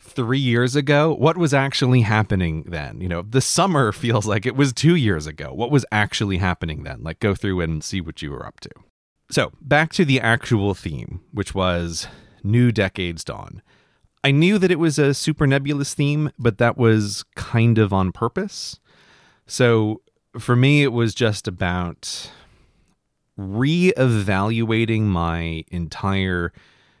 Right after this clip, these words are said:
YouTube career. That I think after having done it for ten years, there was a strange way in which I was distant enough from having been a teacher that I kind of just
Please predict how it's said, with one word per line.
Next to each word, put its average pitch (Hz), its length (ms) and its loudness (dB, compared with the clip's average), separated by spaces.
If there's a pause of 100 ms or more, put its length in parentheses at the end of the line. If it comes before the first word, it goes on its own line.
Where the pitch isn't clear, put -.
(180)
YouTube 98 560 -6
career. - 560 -12 (680)
That 87 280 -2
I 107 60 -4
think 113 320 -2
after 123 500 2
having 107 440 0
done 101 180 0
it 98 180 -4
for 92 540 -2
ten 101 320 -6
years, 101 480 -2
there 107 140 -2
was 95 360 -4 (100)
a 87 380 -6
strange 107 560 -2
way 95 380 0
in 90 260 -6
which - 520 -8 (1000)
I 113 80 4
was 117 300 4
distant 143 560 -2
enough 131 640 -2
from 107 280 -2
having 104 600 -4
been 98 200 -2
a 92 120 -4
teacher 165 560 -6 (640)
that 101 220 -2
I 101 100 -4
kind 123 380 -2
of 113 140 0
just 107 260 -4